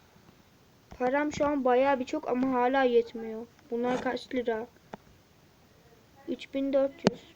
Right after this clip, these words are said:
Param yetiyor. Evet. Güzel.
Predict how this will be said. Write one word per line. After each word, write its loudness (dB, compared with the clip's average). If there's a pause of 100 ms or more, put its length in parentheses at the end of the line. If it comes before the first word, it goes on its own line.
Param 4
yetiyor. -4 (2500)
Evet. 0 (1120)
Güzel. -4